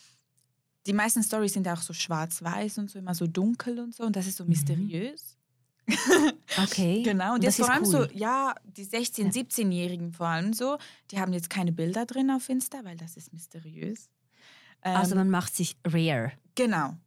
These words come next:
Speaker 1: genau.
Speaker 2: Ja.
Speaker 1: Profilbild gibt's meistens auch nicht, weil
Speaker 2: Mhm.
Speaker 1: das ist auch, muss nicht jeder wissen, weil Profilbild ist ja dann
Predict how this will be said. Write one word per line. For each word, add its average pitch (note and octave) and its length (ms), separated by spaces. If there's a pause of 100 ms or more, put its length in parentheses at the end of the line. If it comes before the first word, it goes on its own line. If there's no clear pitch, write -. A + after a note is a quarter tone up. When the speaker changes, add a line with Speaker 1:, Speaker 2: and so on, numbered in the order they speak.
(160)
Speaker 1:
genau. D#3+ 480
Speaker 2:
Ja. E3+ 80
Speaker 1:
Profilbild G#3+ 500
gibt's F#3 200
meistens F3+ 380
auch E3+ 220
nicht, C#4+ 400 (640)
weil D#3+ 160
Speaker 2:
Mhm. D#3 40
Speaker 1:
das G3 180
ist - 140
auch, D#3 300 (140)
muss E3+ 200
nicht D#3+ 180
jeder D#3 260
wissen, E3 340
weil E3 120
Profilbild F3 400
ist E3 60
ja D#3+ 60
dann D#3 220